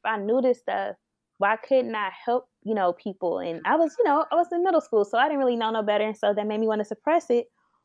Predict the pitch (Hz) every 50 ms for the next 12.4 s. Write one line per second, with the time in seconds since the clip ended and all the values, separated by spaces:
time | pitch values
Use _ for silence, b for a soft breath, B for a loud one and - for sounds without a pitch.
0 | _ _ - - 135 151 180 240 330 440 480 339 247 196 180 170 175 170 180 185
1 | - - _ _ _ _ _ _ _ - 339 415 440 440 294 277 269 269 269 262
2 | 247 - - 240 233 240 - - 233 226 226 226 226 220 214 - - 196 196 196
3 | 196 196 196 202 202 - _ _ 254 240 240 240 - 240 220 220 - 220 220 220
4 | 214 208 202 202 202 208 208 - 190 175 202 202 202 202 196 - _ _ - -
5 | - _ _ _ _ 135 160 _ - 196 214 247 262 254 240 240 - 226 208 196
6 | 180 196 196 202 190 185 180 190 - _ _ _ _ _ _ _ _ _ - 190
7 | 190 190 185 180 185 180 185 190 190 b b b b - 220 233 214 202 226 247
8 | 240 240 208 165 - 202 208 208 220 196 202 196 196 190 190 190 190 B B B
9 | B B _ _ - 220 196 175 165 170 - - _ - 170 170 - - 175 170
10 | - - 247 262 262 269 269 262 262 247 - _ 190 202 202 - - _ 202 196
11 | 190 190 185 190 190 185 190 175 170 175 170 180 175 175 175 - - 190 190 190
12 | 185 185 180 180 180 180 180 185